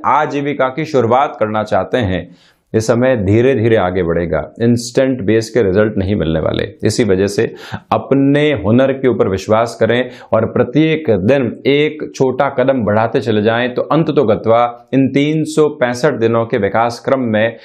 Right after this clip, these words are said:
आपको सफलता सामने खड़ी हुई नजर आएगी और वहां से फिर आप रुकने वाले नहीं हैं। नवम भाव, यहां देखिए कि जो देवगुरु बृहस्पति की स्थितियां हैं वो भले ही सप्तम में और अष्टम में इस पूरे ही वर्ष गतिमान रहेंगी,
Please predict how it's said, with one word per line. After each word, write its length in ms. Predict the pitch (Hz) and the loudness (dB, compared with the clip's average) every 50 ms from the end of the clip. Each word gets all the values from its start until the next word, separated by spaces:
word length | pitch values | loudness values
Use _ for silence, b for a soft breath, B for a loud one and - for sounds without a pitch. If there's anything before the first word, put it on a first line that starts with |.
| B B - - | B B -2 0
आपको 380 | 95 104 107 - - - - 107 | 0 0 0 -2 -2 -2 -2 -2
सफलता 540 | - - 95 - 104 104 104 - 107 95 - - - - | -2 -2 -2 0 -2 -2 0 0 -2 -2 -2 -6 -12 -8
सामने 380 | - - 95 95 101 104 104 101 | -6 -4 -2 0 0 0 0 0
खड़ी 200 | 101 92 87 92 | 0 0 0 0
हुई 220 | 82 87 101 120 - - - - | 0 0 -2 -2 -2 -6 -4 -2
नजर 340 | 92 95 90 85 98 98 - - | 0 0 2 0 0 0 0 0
आएगी 300 | - 101 107 120 131 175 | 0 0 0 0 0 0
और 220 | 180 - - 107 101 | 0 0 0 0 0
वहां 160 | 117 143 175 | 0 0 0
से 140 | 170 - 117 | -2 -4 -2
फिर 100 | 104 98 92 | 0 0 0
आप 140 | 95 - - | 0 -2 -2
रुकने 260 | 104 - - 98 95 90 | -4 -2 -2 -2 -2 0
वाले 260 | 80 78 85 107 - - - _ _ - | 0 0 0 -2 -2 -6 -12 _ _ -4
नहीं 220 | 92 85 87 87 | -2 0 0 0
हैं। 220 | 90 107 107 - B B B B B B B B B B B B B B _ - | 0 0 -2 -2 B B B B B B B B B B B B B B _ 0
नवम 320 | 135 135 147 165 208 220 202 | 2 2 2 2 2 0 0
भाव, 280 | 147 139 143 143 120 - - - - - - - | 0 0 0 0 -2 -4 -6 -10 -16 -12 -4 0
यहां 480 | 98 101 101 113 131 147 160 202 214 196 | 2 4 4 4 4 4 2 2 2 2
देखिए 400 | 160 156 147 151 - 180 190 202 | 0 0 0 0 2 2 2 2
कि 160 | 190 190 208 196 | 2 2 0 0
जो 160 | 165 180 180 | 2 0 0
देवगुरु 520 | 139 110 107 127 151 190 196 185 208 208 214 | 0 2 2 2 2 2 2 2 2 2 2
बृहस्पति 500 | 175 165 160 160 160 160 160 147 175 170 | 2 0 0 0 -2 -6 -6 -2 -2 0
की 100 | 160 165 | 0 -2
स्थितियां 420 | 160 - 165 - - 147 143 139 135 | -2 -2 -4 -2 0 0 0 0 0
हैं 140 | 143 165 170 | 0 0 0
वो 140 | 156 147 131 | 0 -2 -2
भले 200 | 107 107 110 123 | 0 0 0 2
ही 140 | 139 151 165 | 2 2 0
सप्तम 400 | 160 - - 107 - - - 143 151 | 0 0 -2 -4 -2 0 0 0 0
में 180 | 147 151 160 | 0 0 0
और 200 | 160 - - 107 | 0 0 0 0
अष्टम 260 | 107 107 - - 143 143 | 0 0 0 -2 0 0
में 120 | 143 143 | 0 0
इस 80 | 139 143 | -2 0
पूरे 240 | - 123 127 135 135 | 0 0 2 2 0
ही 80 | 135 123 | 0 2
वर्ष 240 | 107 120 135 131 - | 2 2 2 0 -2
गतिमान 440 | 110 104 95 107 101 98 104 104 98 | -2 -2 0 0 0 0 0 0 0
रहेंगी, 400 | 95 98 110 117 120 123 131 | -2 -2 0 0 2 2 2